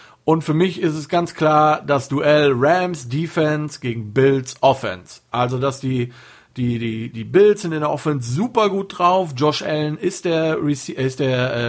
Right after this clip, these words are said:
äh, äh, Yards Leader in, im Passing Game. Und, äh, John Brown sieht gut aus. Und er spreadet den Ball gut hin und her. Ähm, ein bisschen,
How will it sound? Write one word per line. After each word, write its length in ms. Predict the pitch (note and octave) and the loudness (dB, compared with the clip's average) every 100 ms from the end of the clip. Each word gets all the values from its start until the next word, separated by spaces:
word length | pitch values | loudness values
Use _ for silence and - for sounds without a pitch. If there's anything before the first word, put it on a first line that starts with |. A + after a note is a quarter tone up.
| A#2+ A#2+ | -4 -6
äh, 100 | A#2 - - C#3+ _ _ _ - - - | -8 -14 -20 -20 _ _ _ -14 -12 -8
äh, 180 | G#2+ | -6
Yards 480 | G#2 B2+ C3+ F3 - | -2 0 2 0 -4
Leader 460 | F3+ F#3 F3 F3 F3 | -4 2 4 2 0
in, 180 | C#3 C3+ | -4 -6
im 220 | B2+ B2 | -8 -4
Passing 380 | D#3 E3+ F3+ E3+ | -2 -2 -4 -2
Game. 400 | D#3+ E3 E3 D#3 - - - - _ - | 0 0 -2 -6 -14 -20 -20 -20 _ 0
Und, 460 | C#3+ C#3 C#3 C3 | 4 4 2 0
äh, 80 | B2+ | -2
John 260 | A#2 C3 B2 | 0 -2 0
Brown 320 | D3 F3+ F3 | 2 2 2
sieht 220 | D#3+ D3+ | -2 -2
gut 240 | E3 D#3+ | -2 -2
aus. 600 | D3 D3 D3 D3 D3 - - - - - _ | 2 4 6 4 0 -6 -20 -20 -20 -20 _
Und 300 | B2+ B2+ C3 | 0 0 2
er 100 | C3+ | -2
spreadet 440 | B2+ D#3 D#3 C#3+ | -2 0 0 -2
den 120 | C#3+ B2+ | -4 0
Ball 280 | C#3+ F3 | 2 2
gut 400 | E3 E3 E3 E3 | 2 4 4 2
hin 180 | E3 E3 | -2 -4
und 140 | D#3+ D3 | -2 0
her. 340 | D3+ D3+ D3+ - - - - - | 2 4 2 -4 -20 -20 -20 -2
Ähm, 520 | C3+ C3+ C#3 C#3 B2+ | 2 4 2 -4 -2
ein 40 | C#3+ | 0
bisschen, 600 | A#3+ - A3 G#3 G3+ | 0 0 0 0 -4